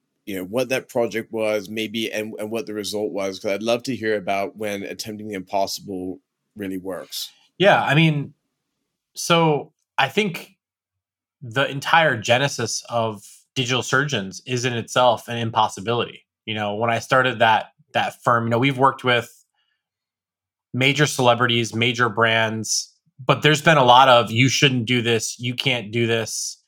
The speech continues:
Speaker 2: moments throughout the evolution of,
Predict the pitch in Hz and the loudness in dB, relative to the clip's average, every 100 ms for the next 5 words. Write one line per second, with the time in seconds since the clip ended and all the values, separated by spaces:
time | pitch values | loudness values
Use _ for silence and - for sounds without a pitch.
0 | _ _ _ _ 117 123 135 110 98 - | _ _ _ _ 2 4 4 0 -4 -6
1 | - 123 117 131 - 113 110 110 117 117 | 2 4 4 2 0 0 0 -2 -2 -2
2 | 113 117 107 98 | -2 -2 -2 -4